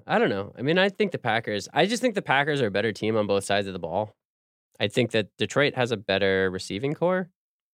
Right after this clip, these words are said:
and maybe a better running back. But I, I think the Packers are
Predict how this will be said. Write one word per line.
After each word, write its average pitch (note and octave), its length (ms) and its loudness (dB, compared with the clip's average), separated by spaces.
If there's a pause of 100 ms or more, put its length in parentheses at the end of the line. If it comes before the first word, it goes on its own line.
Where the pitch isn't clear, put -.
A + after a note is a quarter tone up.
(420)
and F3 160 0
maybe C#3 240 0
a C#3 60 -2
better C3 180 0
running A#2+ 240 0
back. D3+ 320 -2 (320)
But D3+ 120 6
I, E3 100 10 (140)
I - 20 8
think G3+ 160 4
the G3+ 80 2
Packers E3 420 4
are A#2+ 240 4